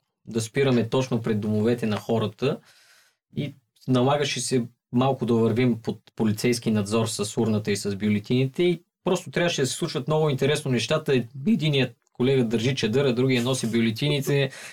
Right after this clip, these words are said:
гледаш да не се намокрят и плюс това всичко, всичкото това сме в, а, така, спасителни костюми, които още повече ти ограничават движенията.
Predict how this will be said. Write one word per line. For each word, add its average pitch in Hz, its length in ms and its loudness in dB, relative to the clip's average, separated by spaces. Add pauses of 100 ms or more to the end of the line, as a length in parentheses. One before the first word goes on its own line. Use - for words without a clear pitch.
(160)
гледаш 131 260 4
да 123 80 2
не 123 100 4
се 123 140 0
намокрят 135 600 2
и 156 120 -10 (120)
плюс 156 200 -4
това 151 140 -2
всичко, 151 500 -6 (340)
всичкото - 380 -8
това 127 240 2
сме 147 220 -2
в, 147 220 -2 (180)
а, 143 260 0 (440)
така, 135 300 0
спасителни 120 800 0 (440)
костюми, 123 580 0 (960)
които 131 300 2
още 131 220 0
повече 123 280 0
ти 117 80 2
ограничават 113 560 0
движенията. 120 720 0